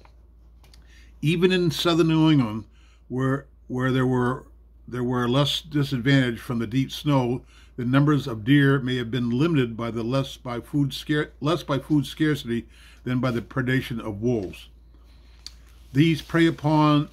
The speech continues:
the deer very much," Morton, sixteen thirty-seven, qu-, uh, quote, "It's not for the common,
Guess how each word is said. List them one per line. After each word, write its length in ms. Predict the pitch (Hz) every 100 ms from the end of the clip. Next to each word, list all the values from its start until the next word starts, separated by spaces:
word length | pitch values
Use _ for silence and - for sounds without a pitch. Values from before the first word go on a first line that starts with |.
| -
the 120 | 127
deer 380 | 110 151 151 143
very 280 | 135 151 151
much," 460 | 143 123 - -
Morton, 560 | 107 123 135 135 117 120
sixteen 460 | - 123 - 123 117
thirty-seven, 720 | 127 120 113 131 110 101 - - - - - - - -
qu-, 160 | - -
uh, 120 | 110 104
quote, 360 | - 147 -
"It's 180 | 123 -
not 280 | 151 170 - - - - - - - _ -
for 180 | 143 135
the 120 | 127
common, 520 | - 151 147 147 123